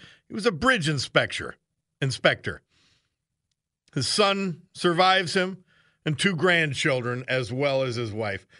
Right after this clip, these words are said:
Donald Sutton. Anthony Andrew Andruskevich,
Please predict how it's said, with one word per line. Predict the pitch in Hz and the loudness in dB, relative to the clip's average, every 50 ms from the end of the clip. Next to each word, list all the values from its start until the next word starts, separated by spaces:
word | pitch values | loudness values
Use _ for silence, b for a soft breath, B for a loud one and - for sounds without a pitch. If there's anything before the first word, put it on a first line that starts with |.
| b b b b _ - | b b b b _ 2
Donald | 185 214 233 226 214 190 - | 2 2 4 2 0 0 -2
Sutton. | - - 190 160 - - 80 - - - _ _ _ _ _ _ _ _ _ _ _ _ - - - _ _ _ _ _ _ _ _ _ _ _ _ _ _ _ _ _ _ _ _ _ _ _ _ - | 0 0 0 -2 -2 -4 -12 -20 -20 -20 _ _ _ _ _ _ _ _ _ _ _ _ -20 -20 -20 _ _ _ _ _ _ _ _ _ _ _ _ _ _ _ _ _ _ _ _ _ _ _ _ 4
Anthony | 180 233 262 254 - 247 277 277 277 269 - | 4 4 4 4 2 2 2 2 -2 0 2
Andrew | - 233 262 269 269 247 269 277 285 - | 4 4 4 4 2 0 0 -2 0 2
Andruskevich, | 226 226 247 247 247 240 254 226 - - - - - 185 160 147 117 92 87 87 73 71 - - - - | 2 2 2 2 0 0 0 0 0 -2 -4 0 2 2 2 2 0 -2 -2 -4 -8 -8 -8 -8 -8 -8